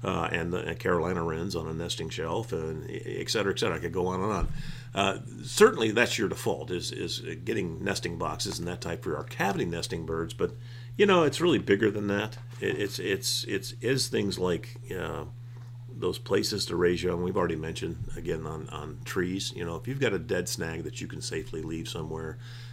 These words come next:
that would provide a nesting cavity for everything from a bluebird to woodpeckers of a, of a lot of different types, um, great crested flycatchers,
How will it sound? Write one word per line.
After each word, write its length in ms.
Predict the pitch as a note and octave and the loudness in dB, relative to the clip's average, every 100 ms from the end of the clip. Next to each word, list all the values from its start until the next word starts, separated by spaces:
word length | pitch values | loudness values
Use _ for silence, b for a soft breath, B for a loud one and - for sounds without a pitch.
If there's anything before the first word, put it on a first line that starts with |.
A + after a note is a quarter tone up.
| B | B
that 120 | F#2+ | -2
would 160 | E2 E2 | 0 -2
provide 420 | E2+ D#2+ E2+ E2 | -2 0 0 0
a 60 | D#2+ | -2
nesting 360 | E2 D#2+ - | -4 -4 -4
cavity 460 | D#2+ D#2+ D#2 D#2+ D#2+ | -4 -4 -4 -4 -6
for 240 | - D#2+ | -4 -2
everything 360 | E2 E2 D#2+ E2 | -2 -2 -4 -6
from 420 | - D#2+ D#2+ D#2+ | -6 -6 -4 -6
a 120 | E2 D#2 | -6 -4
bluebird 560 | E2+ D#2+ D#2+ D#2+ D#2 | -4 0 0 0 -4
to 360 | - D#2+ D#2 D2+ | -6 -4 -4 -4
woodpeckers 540 | D#2+ E2+ D#2+ D#2 D#2+ D2+ | -4 -4 -4 -4 -4 0
of 120 | D2+ | 0
a, 140 | D#2 | 0
of 300 | D#2 D#2+ D2+ | -2 -6 -6
a 40 | D2+ | -6
lot 200 | D#2+ D#2 | -4 -4
of 80 | D2 | -6
different 240 | E2 D#2 | -6 -6
types, 320 | D#2+ E2+ - - B B B | -4 -4 -4 -10 B B B
um, 400 | - F2 E2 D#2+ - - | 0 2 2 -2 -8 0
great 180 | E2 D#2 | 2 2
crested 340 | E2 - D#2+ | 0 0 -4
flycatchers, 720 | F2 E2 - D#2+ E2+ E2+ - | -2 -2 -2 -2 -2 -2 2